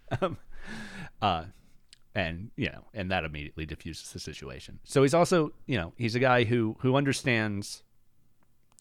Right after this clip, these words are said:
what's expected of him, but is, uh, is willing to surprise people and knows, knows that he's the best. <laughs> So why,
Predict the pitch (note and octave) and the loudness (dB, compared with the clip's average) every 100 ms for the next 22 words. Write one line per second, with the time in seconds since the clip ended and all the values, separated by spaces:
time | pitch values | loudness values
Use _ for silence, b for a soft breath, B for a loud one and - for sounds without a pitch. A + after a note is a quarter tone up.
0 | - B2+ B2 B2 - C3+ A#2 B2+ G#2+ F#2+ | -4 2 4 2 0 2 2 2 2 0
1 | G2+ - _ _ - b b b b b | -4 -10 _ _ -20 b b b b b
2 | - A#2+ A#2 G2 - G2+ G2 F#2+ - - | -2 4 6 4 2 2 2 -2 -8 -6
3 | G2 F#2 F2+ - G#2+ G2 G#2+ F#2+ F2 - | -4 -4 -6 -4 -4 0 0 0 -2 -6
4 | F2 F#2 D#2+ D#2+ D#2+ D2 D#2+ - _ - | -4 -2 -2 -4 -8 -8 -10 -12 _ -4
5 | G#2 F#2 F2 E2 D#2 - _ - C3 B2 | 0 2 2 0 -4 -12 _ 0 4 4
6 | A2+ A#2+ A2+ G#2 G2+ A2 - - - - | 4 2 0 -2 0 0 0 -2 0 0
7 | - - C3+ A2+ G#2+ G2+ | -4 -2 2 4 6 4